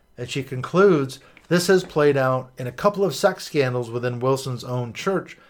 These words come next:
where Wilson wrote letters to the court asking for sentencing leniency," end quote.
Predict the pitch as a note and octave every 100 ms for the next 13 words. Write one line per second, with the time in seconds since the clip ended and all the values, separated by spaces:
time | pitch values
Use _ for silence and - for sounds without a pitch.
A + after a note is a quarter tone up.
0 | _ _ _ E3 F#3 F3+ G#3 G#3 - F#3+
1 | F3+ F#3 D3 E3+ F3 F3 D#3 D3+ - F#3+
2 | F#3+ C#3+ - _ _ - E3+ F3+ - E3
3 | D#3 D3+ - D3 D3+ C3+ - F3+ F3 D3
4 | - C#3 C3+ C#3 - B2 D#3 D#3+ D3+ B2+
5 | - A#2 G2+ - B2 A2+ - A#2+ G#2+